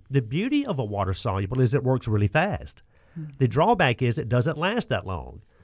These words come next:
Speaker 1: So
Speaker 2: Right.
Speaker 1: about every two weeks, you can use a water-soluble plant food, one that you mix with water and pour, where a lot of these granulated fertilizers, non-burning granulated fertilizers, are much more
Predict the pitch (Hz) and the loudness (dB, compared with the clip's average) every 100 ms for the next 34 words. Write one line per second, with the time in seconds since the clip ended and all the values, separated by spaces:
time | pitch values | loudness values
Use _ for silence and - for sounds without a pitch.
0 | - 170 165 165 160 175 180 170 - 196 | -6 2 4 4 2 2 2 0 0 2
1 | 180 139 240 190 - - 156 156 143 135 | 2 2 2 0 -4 -2 0 2 4 4
2 | 139 - 143 113 101 107 135 - 92 101 | 4 2 -2 0 0 0 -2 0 2 2
3 | 113 143 190 214 165 120 95 107 107 113 | 0 0 2 0 2 0 0 -2 -2 -2
4 | 131 110 127 135 95 87 92 113 208 226 | -2 -2 -2 -6 -4 -2 -2 0 4 4
5 | 87 - - - _ 147 147 127 160 185 | 4 0 -14 -20 _ 2 4 4 4 2
6 | 147 139 120 147 214 233 147 127 120 117 | 2 -2 0 -2 -2 -2 -2 2 0 0
7 | - _ _ - 143 127 120 107 104 123 | -8 _ _ 0 2 4 2 2 2 2
8 | 135 - _ 110 117 139 107 143 233 254 | -2 -4 _ 0 4 4 4 4 6 6
9 | 139 131 120 - 117 123 120 110 113 107 | 4 4 -2 -4 2 4 4 2 2 2
10 | - 117 110 104 101 127 123 160 135 139 | 0 0 2 0 0 -2 -2 0 0 -2
11 | 139 127 | -2 -4